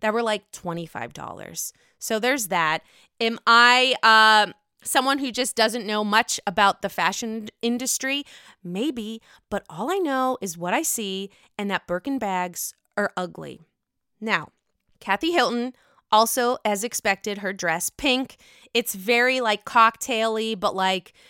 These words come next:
I'm going to my prom in nineteen eighty whatever.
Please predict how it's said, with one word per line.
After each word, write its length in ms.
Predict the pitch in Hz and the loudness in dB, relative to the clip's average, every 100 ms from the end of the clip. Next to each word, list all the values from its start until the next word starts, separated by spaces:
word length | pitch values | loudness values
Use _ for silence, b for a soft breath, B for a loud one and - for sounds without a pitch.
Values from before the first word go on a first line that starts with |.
| b - | b -2
I'm 220 | 214 214 | -2 0
going 360 | 214 220 220 226 | 0 0 -2 -6
to 200 | - 226 | -6 -4
my 500 | 208 202 196 196 196 - | -2 0 0 -4 -8 -14
prom 720 | - 220 208 214 208 214 214 | -4 2 4 4 4 0 -6
in 180 | 208 196 | -4 -2
nineteen 520 | 202 214 - 226 208 | -2 -2 -4 -4 -6
eighty 340 | - 196 202 214 | -2 -2 -2 -4
whatever. 880 | 190 190 190 202 196 208 202 202 | -2 2 4 4 2 2 4 2